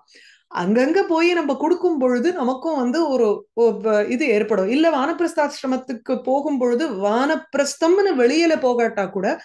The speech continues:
வீட்டுல வயசானவா இருக்கும் பொழுது அவளை பாதுகாக்க வேண்டியது கிரகஸ்தாசிரமத்துல இருக்கக்கூடியவாளுடைய ஒரு கடமை ஆயிடுறது. அதுக்கப்புறம் சந்நியாசாசிரமங்கும் பொழுது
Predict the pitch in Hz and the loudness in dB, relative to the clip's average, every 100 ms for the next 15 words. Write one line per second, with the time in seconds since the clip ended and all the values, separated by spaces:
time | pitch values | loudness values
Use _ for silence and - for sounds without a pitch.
0 | - - _ 196 294 370 370 349 294 285 | -18 -20 _ 0 2 2 2 2 2 0
1 | 320 320 302 294 262 269 311 277 233 247 | 0 0 0 0 0 -2 -2 0 2 4
2 | 330 190 240 311 311 285 330 330 311 269 | 2 2 2 2 2 2 2 2 0 0
3 | 233 220 208 208 294 277 359 370 359 339 | 0 0 0 0 0 2 2 0 -2 -4
4 | 294 262 254 240 247 285 269 247 214 185 | -6 -2 -2 -2 -4 -6 -4 0 0 0
5 | 180 254 392 320 262 254 262 247 185 170 | -2 -2 -2 -2 0 0 2 0 -2 -4
6 | 160 - _ - - - - - 214 330 | -10 -16 _ -20 -20 -20 -20 -4 0 2
7 | 349 339 349 240 247 359 339 311 - 277 | 2 0 0 2 2 2 2 0 0 0
8 | 285 277 254 208 196 185 220 330 | 0 0 0 2 2 2 0 0